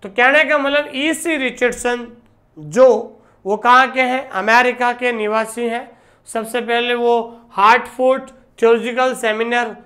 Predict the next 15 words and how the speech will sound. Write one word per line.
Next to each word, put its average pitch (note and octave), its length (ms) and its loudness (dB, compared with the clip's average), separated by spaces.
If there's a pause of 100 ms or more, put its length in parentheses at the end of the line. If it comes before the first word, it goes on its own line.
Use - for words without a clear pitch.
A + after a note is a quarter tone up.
(140)
के G#3+ 80 -4
लाइब्रेरियन, G#3 600 0
पहले A3+ 300 -2
लाइब्रेरियन A#3 580 0
बने A3+ 240 -4
थे, A#3 180 -6 (380)
और G#3 120 -4
बाद A3 340 4
में A#3 180 -4
जो A3+ 180 0
प्रिंसटन A3+ 540 -6
यूनिवर्सिटी G#3+ 680 -4
जो G3+ 120 -4
लाइब्रेरी G3 500 -2
है G3 260 -8